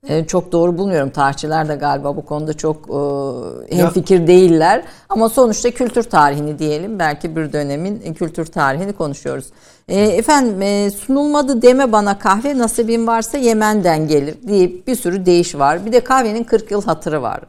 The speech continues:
Speaker 1: Bu kırk yıl hatırın da bir hikayesi vardır, e, elbette. Nasıl hikayeye dönüşüyor kahvenin kırk yıl hatırı?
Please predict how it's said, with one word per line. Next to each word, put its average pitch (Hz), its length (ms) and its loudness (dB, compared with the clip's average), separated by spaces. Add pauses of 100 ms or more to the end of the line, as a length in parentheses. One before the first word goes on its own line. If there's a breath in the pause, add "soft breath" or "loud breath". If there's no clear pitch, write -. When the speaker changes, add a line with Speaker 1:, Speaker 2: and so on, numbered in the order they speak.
(100)
Speaker 1:
Bu 233 260 -4
kırk - 320 -8
yıl 185 120 -4
hatırın 202 420 -6
da 180 120 -2
bir 175 100 -4
hikayesi 160 600 -4
vardır, 160 400 -2 (360 loud breath)
e, 160 100 2
elbette. 160 720 0
Nasıl 196 680 0
hikayeye 170 580 2
dönüşüyor 151 440 0
kahvenin 147 400 -4
kırk - 260 -12
yıl 139 100 -6
hatırı? 131 420 -6